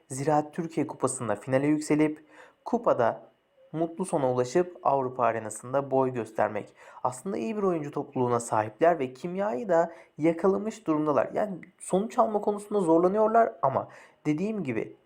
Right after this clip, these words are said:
bir şekilde bütün olmayı başaran bir ekip Ankara Gücü.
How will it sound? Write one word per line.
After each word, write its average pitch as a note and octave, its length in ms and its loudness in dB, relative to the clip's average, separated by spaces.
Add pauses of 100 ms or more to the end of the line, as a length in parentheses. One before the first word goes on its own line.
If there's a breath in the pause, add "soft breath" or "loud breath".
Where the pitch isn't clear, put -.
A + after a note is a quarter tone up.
bir E3 240 0
şekilde B2+ 520 -2
bütün D3+ 240 -6
olmayı E3+ 640 2 (220 loud breath)
başaran D#3+ 640 0
bir F#3 260 -2
ekip C#3 400 -2
Ankara C3+ 320 -2
Gücü. G2 300 -8